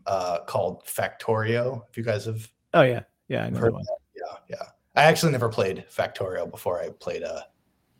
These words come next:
Speaker 1: played Primodium. Um, but essentially, uh, in Primodium, it's like you, you,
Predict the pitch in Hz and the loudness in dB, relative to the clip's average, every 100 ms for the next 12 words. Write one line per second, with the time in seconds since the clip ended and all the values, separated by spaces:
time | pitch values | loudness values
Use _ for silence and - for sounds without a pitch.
0 | _ - 90 - 92 87 85 82 82 - | _ -4 -4 -4 -6 -6 -6 -8 -10 -16
1 | - 87 85 82 82 85 _ _ _ _ | -8 -6 -6 -8 -14 -20 _ _ _ _
2 | _ - - 113 98 95 - _ _ _ | _ -6 6 8 8 4 -6 _ _ _
3 | _ _ _ - - 143 123 127 120 113 | _ _ _ -2 6 6 6 2 4 4
4 | 110 - - 110 95 90 85 - _ _ | 2 -4 -6 -4 -2 -2 -4 -8 _ _
5 | _ - 117 120 110 104 104 98 95 101 | _ -10 -2 0 2 0 -2 -6 -6 -6
6 | 90 90 82 95 90 - | -6 -10 -12 -14 -14 -14